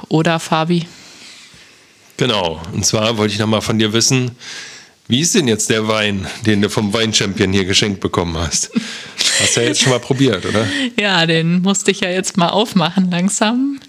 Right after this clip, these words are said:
Speaker 1: damit ich auch antworten kann, wenn der mich <laughs> mal fragt, wie der denn schmeckt. Und ich muss sagen, der ist wirklich richtig lecker. Ja, schön, ähm,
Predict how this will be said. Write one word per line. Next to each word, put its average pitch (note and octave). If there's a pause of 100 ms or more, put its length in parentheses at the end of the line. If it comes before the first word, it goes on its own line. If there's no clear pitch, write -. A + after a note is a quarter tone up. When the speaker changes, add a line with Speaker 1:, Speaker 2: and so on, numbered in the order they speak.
(200)
Speaker 1:
damit F#3+
ich -
auch F3
antworten F#3
kann, F#3
wenn E3
der E3+
mich F#3
<laughs> -
mal F#3
fragt, G3+
wie F3+
der E3+
denn E3+
schmeckt. G3+ (560)
Und G3
ich F#3+
muss F3+
sagen, E3
der D#3+
ist -
wirklich A#3
richtig E3+
lecker. G3+ (640)
Ja, E3+ (100)
schön, G#3+
ähm, F3+